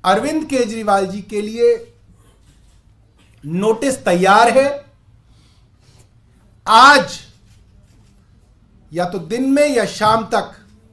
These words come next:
वो नोटिस अरविंद केजरीवाल जी को आ जाएगा और उसके बाद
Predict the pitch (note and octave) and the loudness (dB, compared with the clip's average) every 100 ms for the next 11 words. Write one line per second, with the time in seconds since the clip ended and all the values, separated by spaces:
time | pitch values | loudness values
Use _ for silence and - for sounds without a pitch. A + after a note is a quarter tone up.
0 | _ _ _ _ _ A3+ D4 A#3+ F#3+ F3+ | _ _ _ _ _ -8 -4 -2 -4 -6
1 | B3 - F#3+ F#3 G#3+ G3+ F3+ E3 E3+ D#3 | -10 -10 -8 -8 -8 -8 -10 -8 -8 -8
2 | D3+ F#3+ B3 - F3 F3+ F3 E3+ D#3+ F3 | -8 -10 -10 -8 -2 2 2 0 -4 -4
3 | G#3+ - _ _ _ _ _ _ _ _ | -8 -12 _ _ _ _ _ _ _ _
4 | _ _ _ F3+ G#3 - - - E4+ C4+ | _ _ _ -10 -10 -12 -12 0 2 4
5 | G#3 E3+ D#3 | 4 2 -2